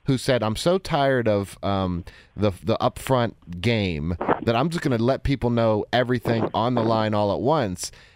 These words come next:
And the problem with that was she was trying to rush the stages of human connection, and you just can't do that. The first stages are those, those masks.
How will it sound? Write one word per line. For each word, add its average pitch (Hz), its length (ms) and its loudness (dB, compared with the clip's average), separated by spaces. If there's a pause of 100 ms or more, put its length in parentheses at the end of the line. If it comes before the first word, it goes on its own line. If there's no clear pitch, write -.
(120)
And 113 160 0
the 104 80 0
problem 165 440 2
with 117 180 0
that 95 260 2
was 98 480 0
she - 160 -6
was 117 100 -2
trying 120 280 0
to 104 60 0
rush 113 380 0 (160)
the 98 100 -6
stages 110 540 -2
of 95 140 -4
human 110 320 -2
connection, 92 720 -4 (640)
and 127 100 0
you 113 80 0
just 123 240 0
can't 90 300 -2
do 143 160 2
that. 90 320 -4 (300)
The 113 80 2
first 139 340 0
stages 123 540 -2
are 117 360 0
those, 95 280 0
those 98 360 -2
masks. 92 760 -4